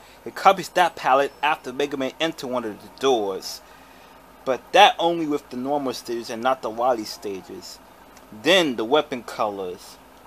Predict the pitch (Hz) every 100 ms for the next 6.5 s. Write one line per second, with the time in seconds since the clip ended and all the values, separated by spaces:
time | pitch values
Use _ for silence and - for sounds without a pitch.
0 | - - 120 175 196 190 175 123 123 147
1 | 160 - - 131 160 156 143 - 160 175
2 | 180 185 - 170 165 - 165 - 156 160
3 | 131 131 131 120 - 190 185 - 123 117
4 | 113 - 131 127 127 - 117 135 170 143
5 | 123 120 - 220 196 139 131 - 113 95
6 | 139 113 - -